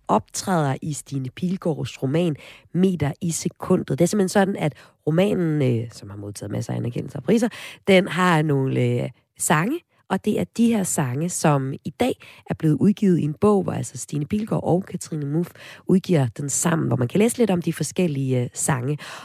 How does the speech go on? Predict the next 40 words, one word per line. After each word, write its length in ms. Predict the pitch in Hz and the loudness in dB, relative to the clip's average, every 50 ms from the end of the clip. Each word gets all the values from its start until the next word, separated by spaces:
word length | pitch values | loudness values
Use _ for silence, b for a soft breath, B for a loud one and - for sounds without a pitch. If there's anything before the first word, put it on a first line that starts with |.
| B - | B 0
Og, 320 | 175 175 170 165 160 143 | 2 4 4 4 4 2
øh, 60 | 147 | 0
Katrine 280 | - - - - 180 165 | -2 -6 -6 -4 -2 -2
Muff 160 | 180 196 196 - | -2 -4 -4 -4
var 140 | - - - | -4 -4 -2
altså, 400 | - 190 175 170 165 - - 170 | 0 0 0 0 -2 -4 -4 -4
øh, 240 | 151 143 135 131 - - - | -4 -4 -4 -6 -4 -2 0
dagens 380 | 190 170 147 135 - - - - - | 0 0 0 -4 -6 -8 -12 -4 2
hovedperson 720 | - 240 269 294 - - - 190 - - 202 175 160 151 B B B B B _ | 4 6 6 6 2 -2 -4 -6 -2 0 0 0 0 0 B B B B B _
i, 320 | - 185 175 165 147 139 135 | -2 0 0 0 2 2 2
øh, 220 | 131 123 120 120 | 2 0 0 0
vores 240 | 120 117 120 120 - | -2 -2 -2 -4 -6
portrætserie 720 | - - - - - 170 180 - - - - 160 135 131 - _ | -8 -8 -8 -4 -4 -4 -4 -4 -2 0 0 2 2 0 -2 _
Stjæl 420 | - - - - 208 175 156 160 | -10 -10 -2 0 2 2 2 0
som 160 | - - - | -4 -6 -6
en 80 | 127 131 | -6 -4
kunstner, 400 | - - 160 185 180 - 190 180 B B B B | -2 0 0 0 0 -2 -4 -4 B B B B
hvor 100 | - 190 | 2 4
hun 80 | 190 202 | 4 4
for-, 240 | - - - - - - | 2 -2 -8 -8 -8 -6
hun 120 | 180 180 | -8 -6
kunne 140 | - 196 180 | -4 -4 -4
fortælle, 460 | - 175 - - - 165 151 156 175 | -4 -4 -4 -2 -2 0 0 0 0
hvordan 380 | 165 175 - - 151 147 170 156 | -2 -4 0 2 2 2 2 2
hun 220 | 156 160 151 156 | 2 0 0 0
har, 380 | 147 143 156 147 143 135 131 127 B B B B B B - | -2 -2 0 0 2 2 0 -2 B B B B B B 0
øh, 140 | 143 135 127 | 2 2 2
stjålet 500 | 127 - - - - 147 147 180 196 202 | 0 -2 0 2 4 4 4 4 2 0
lidt 220 | 180 156 143 - | 0 -2 -2 -2
af 100 | - - | -4 -4
Alberte 380 | 127 127 135 - 127 123 127 131 | -4 -4 -4 -6 -8 -8 -8 -6
Winding. 400 | 117 127 123 139 147 156 135 139 - _ _ B B B B B B B B B B B _ - | -2 -2 0 0 0 -2 -4 -6 -10 _ _ B B B B B B B B B B B _ 4
Det, 440 | 254 262 269 269 254 240 226 214 | 6 8 8 8 6 6 4 2
øh, 100 | - - | 2 2
var 80 | 202 247 | 2 2
alt 260 | 269 302 302 - - | 4 2 2 0 -2
for, 320 | - - 220 208 196 190 180 | -2 0 2 4 4 4 4
øh, 220 | 175 165 156 151 - _ | 4 2 2 -2 -4 _
Kreds 420 | - - 277 277 247 185 - - - - _ | -4 0 2 2 2 0 -2 -4 -6 -10 _
for 340 | - - - 208 214 - - | -10 -2 2 2 2 2 0